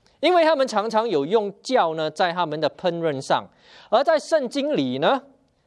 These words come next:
上帝呢，就是利用酵来形容什么？罪，我们人的罪，它的不洁净，还有它的传染性。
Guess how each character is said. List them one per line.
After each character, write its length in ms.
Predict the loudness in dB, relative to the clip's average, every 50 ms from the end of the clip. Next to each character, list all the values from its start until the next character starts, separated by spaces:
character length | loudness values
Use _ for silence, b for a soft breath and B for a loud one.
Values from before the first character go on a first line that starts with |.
| _ _ _ _ _ _ -4
上 260 | 0 0 0 0 0
帝 200 | 0 0 0 2
呢， 180 | 2 2 0
就 160 | 0 0 -2 -4
是 180 | 0 0 0
利 220 | 0 0 0 0 0
用 220 | 0 0 0 -2
酵 460 | -6 _ -4 0 2 2 2 0 -2 -2
来 220 | -2 -2 -2 -2
形 540 | -2 -6 -10 -8 -6 -6 -4 -4 -4 0 2
容 440 | 2 4 4 2 0 -2 -6 -10 -12 _
什 200 | -10 -6 -4 -4
么？ 260 | -2 -2 -4 -6 -8 _ _ _ _ _ _ _ _ _ _ _ _ _ _ _ _ _ _ _ _
罪， 360 | -4 0 2 2 2 0 -4 -12 _ _ _ _ _ _ _ _ _ _ _ _ _ _ -4
我 100 | -2 0
们 240 | 2 2 0 2 2
人 320 | 2 2 2 0 -2 -2
的 280 | 0 0 0 -2 -4 _ _ _ _ _ _ _ _ _ _ _ -12
罪， 420 | -6 -2 0 0 0 0 -2 -8 -16 _ _ _ _ _ _ _ _ _ _ _ _ _ b b b b b
它 220 | b 0 0 2 2
的 200 | 2 2 2 0
不 240 | -2 -6 _ -4 -4
洁 320 | -4 -4 -4 -2 -2 -2
净， 400 | -2 0 0 0 0 0 -2 -8 -18 _ _ _ _ _ _ _
还 160 | _ 0 2
有 200 | 2 4 2 2
它 160 | 2 0 0
的 240 | 2 2 0 0 -2 _ _ _ _ _ _ _
传 300 | -6 -2 -2 0 0 0
染 220 | 0 0 0 -2 -4
性。 380 | -10 -10 -6 -4 -4 -4 -4